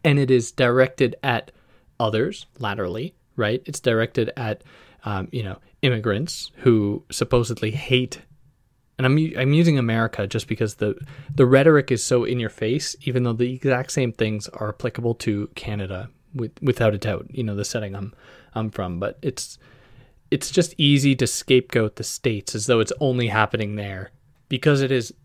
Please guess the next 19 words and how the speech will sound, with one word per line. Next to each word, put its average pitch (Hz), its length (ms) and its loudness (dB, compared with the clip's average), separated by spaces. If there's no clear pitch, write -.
so - 340 0
much 123 240 0
more 104 320 -2
in 113 200 -8
our 98 160 -8
faces. 110 580 -8
Um, 110 400 -6
but - 360 -2
in 131 140 4
no 135 100 8
way 131 160 10
do 123 120 8
I 113 60 4
think 110 180 -10
that 110 120 -2
Canada 107 360 -2
is 98 140 -4
any 98 140 -2
better. 101 360 -6